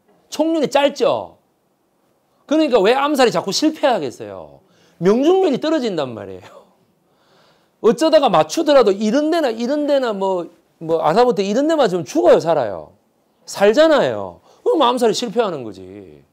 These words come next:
<laughs> 그렇지 않겠습니까? 성공률 얼마? 백 퍼센트. <laughs> 아시겠습니까?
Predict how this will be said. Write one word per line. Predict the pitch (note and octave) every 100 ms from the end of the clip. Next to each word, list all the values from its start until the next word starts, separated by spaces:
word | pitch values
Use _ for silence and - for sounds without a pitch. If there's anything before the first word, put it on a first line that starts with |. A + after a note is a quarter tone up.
| _ _
<laughs> | _ -
그렇지 | - A3 -
않겠습니까? | D#3 B2 B2 A2+ F#2+ F2 D#2 _ _ _ _ _ _ _ _ _ _ _ _ _ _ _ _ _ _ _ _ _ _ _ _ _ _ _
성공률 | - - C#3 F3 D3+ A2
얼마? | G#2 C#3 F#3+ _ _ _
백 | C3+ -
퍼센트. | D3+ A#2 - _ _ _ _ _ _ _
<laughs> | _ _ _ _ _ _ -
아시겠습니까? | D#3+ B2 C3+ G#2+ G#2+